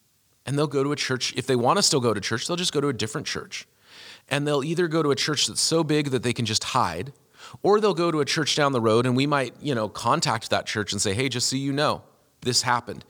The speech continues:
And, and I've had this happen, not here, fortunately, but I've had this happen in other places where somebody has gone,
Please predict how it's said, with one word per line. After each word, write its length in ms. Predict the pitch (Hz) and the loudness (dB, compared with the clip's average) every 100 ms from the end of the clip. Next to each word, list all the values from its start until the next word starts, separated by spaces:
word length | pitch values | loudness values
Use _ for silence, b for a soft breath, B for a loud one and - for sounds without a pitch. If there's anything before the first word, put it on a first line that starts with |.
| B B | B B
And, 200 | - 131 - | -4 -4 -4
and 140 | 135 | 0
I've 160 | 127 135 | 0 -2
had 340 | - 165 202 | -4 -2 0
this 160 | 196 - | 0 0
happen, 400 | 151 151 135 110 | 0 0 0 2
not 300 | 139 180 - | 2 2 -4
here, 400 | - 180 143 120 | -6 0 2 2
fortunately, 580 | - 113 - 101 92 110 | 0 0 0 -4 -4 0
but 120 | 117 | 0
I've 100 | 120 | 0
had 160 | 127 | 0
this 120 | 139 139 | -2 -2
happen 220 | 131 127 | -2 -4
in 100 | 117 | -4
other 220 | - 165 | -2 -2
places 480 | - 107 95 113 - B B B B | -2 -2 -2 -4 -6 B B B B
where 320 | 131 139 - - | 0 0 -2 -4
somebody 380 | - 151 180 196 | 0 0 0 0
has 200 | 185 143 | -2 0
gone, 460 | 123 107 107 139 | 2 4 2 -2